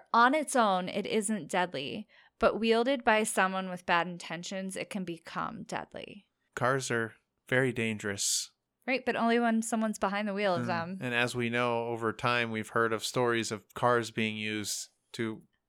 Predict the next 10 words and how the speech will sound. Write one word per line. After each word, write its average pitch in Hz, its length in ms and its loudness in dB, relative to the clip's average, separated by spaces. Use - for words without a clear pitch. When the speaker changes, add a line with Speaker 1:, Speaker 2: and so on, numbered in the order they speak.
Speaker 1:
As 185 180 -2
Speaker 2:
hurt 131 200 8
Speaker 1:
weapons. 214 440 -4
Speaker 2:
and 120 160 -2
kill 117 240 0
many, 110 340 -2
many, 107 240 -4
many 104 240 -8
people. 107 300 -6
Speaker 1:
Right, - 180 -2